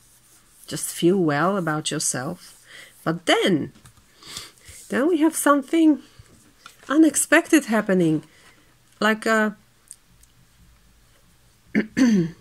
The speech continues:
a deceit in disguise. You can see this beautiful person having flowers. So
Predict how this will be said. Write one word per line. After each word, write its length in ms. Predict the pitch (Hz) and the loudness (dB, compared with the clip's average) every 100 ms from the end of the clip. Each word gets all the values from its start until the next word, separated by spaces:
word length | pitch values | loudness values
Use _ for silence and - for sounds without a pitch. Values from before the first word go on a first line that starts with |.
| - | -4
a 60 | 185 | -2
deceit 540 | 220 214 - - - | 0 2 4 4 2
in 180 | - 208 | 0 0
disguise. 800 | 208 214 - 220 175 147 135 - _ - - _ _ | 0 -2 -2 0 2 0 -2 -10 _ -20 -20 _ _
You 120 | 196 | -6
can 200 | - 226 | -4 -4
see 300 | - 262 269 | -2 0 0
this 540 | 226 196 - - - | 0 -2 -4 -8 -12
beautiful 580 | - 170 190 247 240 190 | -8 -2 0 0 0 -2
person 680 | 185 196 202 - 240 247 262 _ _ _ _ _ _ _ _ _ - - | 2 2 2 2 0 0 -4 _ _ _ _ _ _ _ _ _ -10 -4
having 260 | 185 208 | 0 0
flowers. 720 | 185 190 185 185 220 240 - - - - - _ | 0 2 4 4 2 0 -2 -12 -20 -20 -20 _
So 340 | - 196 190 | 0 0 0